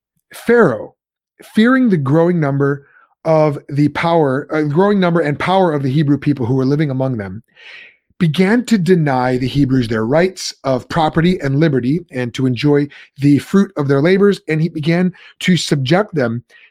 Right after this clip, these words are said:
to forced labor. Um, when they continued to grow in strength and number later on, recognizing the danger that boys who under normal circumstances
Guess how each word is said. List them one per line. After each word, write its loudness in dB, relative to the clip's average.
to 2
forced -4
labor. -2
Um, 0
when 2
they 4
continued 2
to -2
grow 0
in -4
strength -6
and -6
number -2
later 4
on, 0
recognizing 4
the 2
danger 2
that -4
boys 4
who 2
under -2
normal -4
circumstances -6